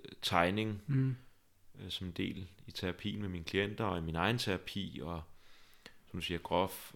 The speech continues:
Speaker 1: bruger
Speaker 2: Mhm.
Speaker 1: det i deres holotropiske model, og det er sådan
Speaker 2: Mhm.
Speaker 1: meget, altså det er sådan en ting, som der ligger der.
Speaker 2: Mm.
Speaker 1: Men det der, jeg kan godt forstå, jeg synes, det er interessant, det der med, at du kan mærke, at din ligesom, vej også rejser læ-,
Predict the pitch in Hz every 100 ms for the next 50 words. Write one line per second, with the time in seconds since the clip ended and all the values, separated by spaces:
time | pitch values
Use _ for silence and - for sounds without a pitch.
0 | - 92 95 - 90 87 87 85 - 90
1 | 92 98 101 92 - 107 101 110 - 95
2 | 90 98 95 95 101 147 127 - - 98
3 | - 104 107 147 - 143 - - 113 98
4 | 95 120 170 165 90 - - 139 131 131
5 | - - - 101 95 107 113 101 98 107
6 | 117 127 - - 82 98 110 131 104 101
7 | 113 107 107 104 104 104 92 85 95 -
8 | 104 117 107 107 - - - - 104 95
9 | 95 85 95 98 - - - 85 87 98
10 | 95 98